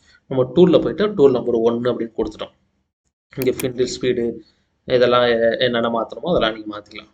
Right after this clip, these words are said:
மாத்திட்டு just ஓகே அப்படின்னு கொடுத்துட்டீங்கன்னா, ஓகேங்களா, இப்போ டூலை வந்து நம்ம செலக்ஷன் பண்ணி முடிச்சாச்சு. இந்த கையோட அப்படியே என்ன பண்ணணும்னா ஆப்ரேஷனை செலக்ஷன் பண்ணணும். ஓகேங்களா? இப்ப ஆப்ரேஷன் நம்ம என்ன பண்ண போறோம், ரஃபிங்.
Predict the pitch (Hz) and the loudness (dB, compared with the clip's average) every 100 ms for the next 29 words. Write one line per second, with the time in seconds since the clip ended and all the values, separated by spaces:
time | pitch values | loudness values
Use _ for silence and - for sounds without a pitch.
0 | - 120 - - - 147 113 - 127 127 | -10 -8 -8 -6 -2 0 -2 -2 0 2
1 | 131 135 - - 123 - - 110 110 143 | 4 2 2 -4 -6 -8 -10 -12 -6 -4
2 | 208 - _ _ _ _ - 110 107 117 | -4 -8 _ _ _ _ -8 -6 -4 -2
3 | 123 120 - 196 196 - 214 226 202 139 | -4 -6 0 0 0 -2 0 4 4 4
4 | 160 113 117 110 117 107 107 117 107 - | 0 0 -2 -2 -6 -10 -6 -4 -6 -10
5 | _ 131 120 117 123 123 139 156 175 160 | _ -8 -4 -2 0 0 0 2 2 2
6 | 127 123 117 113 170 139 127 123 113 117 | 0 0 0 -2 -2 0 2 2 0 -4
7 | 110 110 - _ 107 _ _ _ - - | -8 -8 -10 _ _ _ _ _ -20 -20
8 | _ _ - 107 104 110 131 - _ _ | _ _ -12 -12 -8 -2 -2 -2 _ _
9 | _ - 135 139 131 123 117 117 117 110 | _ -2 0 2 0 0 -4 -4 -4 -4
10 | 107 117 190 117 151 - 120 | -6 -2 0 2 0 -2 -12